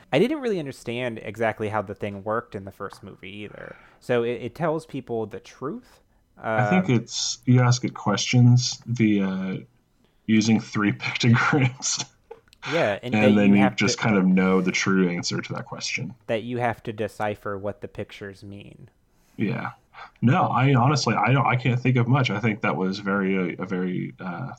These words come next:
Speaker 2: thorough, thorough job. I mean,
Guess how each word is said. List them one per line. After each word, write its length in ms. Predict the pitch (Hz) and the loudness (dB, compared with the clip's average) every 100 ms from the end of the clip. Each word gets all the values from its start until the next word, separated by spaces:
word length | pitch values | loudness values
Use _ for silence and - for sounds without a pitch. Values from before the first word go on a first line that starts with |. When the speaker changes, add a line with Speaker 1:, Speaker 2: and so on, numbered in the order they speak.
| _ | _
Speaker 2:
thorough, 560 | 104 101 98 95 95 - _ _ _ _ _ _ _ _ _ _ - | -4 0 0 -2 -6 -10 _ _ _ _ _ _ _ _ _ _ -6
thorough 220 | 113 98 | 0 0
job. 380 | 92 98 101 85 - - | 0 -2 -4 -10 -16 -16
I 80 | 92 | -10
mean, 300 | 90 90 | -8 -8